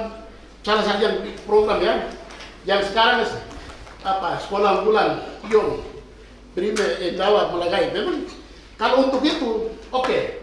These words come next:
Karena memang itu kebijakan dari daerah. Tapi jangan satu uang dari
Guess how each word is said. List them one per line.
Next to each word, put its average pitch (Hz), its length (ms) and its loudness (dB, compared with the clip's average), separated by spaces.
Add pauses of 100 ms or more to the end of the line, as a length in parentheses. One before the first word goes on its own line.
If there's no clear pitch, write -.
(960)
Karena 262 320 2
memang 285 400 -2
itu - 320 -2
kebijakan 233 480 0
dari 190 240 -2
daerah. - 480 -2 (480)
Tapi - 320 -2
jangan 277 240 6
satu 254 240 4
uang 233 160 6
dari 214 240 4